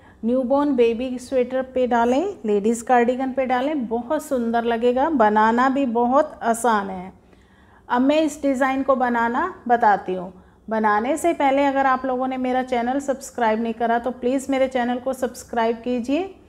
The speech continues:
मेरी वीडियो को मैक्सिमम शेयर, लाइक और कमेंट्स कीजिए। I hope आप सब लोगों ने मेरा चैनल सब्सक्राइब कर दिया होगा।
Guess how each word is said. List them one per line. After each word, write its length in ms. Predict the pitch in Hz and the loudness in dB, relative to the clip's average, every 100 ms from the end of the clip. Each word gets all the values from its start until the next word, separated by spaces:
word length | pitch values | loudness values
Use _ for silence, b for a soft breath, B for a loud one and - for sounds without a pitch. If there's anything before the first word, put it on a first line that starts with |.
| b b b - | b b b 0
मेरी 240 | 247 247 | 2 2
वीडियो 380 | 233 240 262 302 | 2 0 2 0
को 160 | 302 240 | 2 2
मैक्सिमम 720 | 226 226 - 294 294 311 381 | 2 -2 -4 -2 0 0 -4
शेयर, 640 | - - 247 240 277 320 - | -8 -4 2 4 4 -2 -8
लाइक 460 | 214 208 233 262 - | -2 0 2 0 -2
और 200 | 247 233 | -2 -2
कमेंट्स 580 | 220 208 214 226 220 - | -2 -2 -2 -2 -6 -10
कीजिए। 600 | - 202 196 202 185 175 - b b b b b b - | -4 -4 -2 -2 -2 -4 -8 b b b b b b 2
I 200 | 233 269 277 | 6 6 6
hope 340 | 311 302 302 | 4 4 4
आप 180 | 233 254 | 2 4
सब 200 | - 262 | 2 0
लोगों 240 | 254 247 254 | 2 -2 -4
ने 100 | 254 | -4
मेरा 240 | 247 240 | -4 -4
चैनल 300 | 247 240 240 247 | -2 -4 -4 -4
सब्सक्राइब 720 | 247 233 - 240 226 277 - | -6 -8 -8 0 2 0 -2
कर 180 | 269 220 | 0 0
दिया 300 | 202 196 185 | 0 -2 0
होगा। 520 | 185 202 175 170 160 | -2 -2 -2 -2 -4